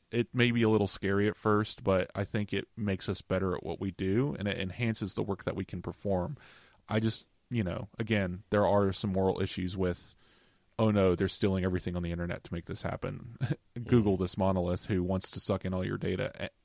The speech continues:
Speaker 1: Uh, Facebook, same deal. They've created these tools,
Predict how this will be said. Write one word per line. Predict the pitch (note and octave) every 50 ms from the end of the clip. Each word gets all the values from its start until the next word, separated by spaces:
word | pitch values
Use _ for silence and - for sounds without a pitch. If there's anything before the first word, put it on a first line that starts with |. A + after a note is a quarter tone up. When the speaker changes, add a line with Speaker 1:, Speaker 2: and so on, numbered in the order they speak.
| -
Speaker 1:
Uh, | F2+ F2 F#2+ F2 F2+ -
Facebook, | - - - A2+ A2+ - - G2 E2+ D#2 -
same | - - G2 G2 G2
deal. | F#2+ G#2+ G2 F#2 D#2+ - - _ _ _ _ _ _ _ _ _ _ _ _ _ _ _ _ _ _ _ -
They've | B2+ A2+ G2 - -
created | - A#2 A2 G#2+ A2 G#2
these | - G2 F#2 - -
tools, | - A#2+ A#2+ A2+ G2+ F#2+ G2+ G2+ G2 - -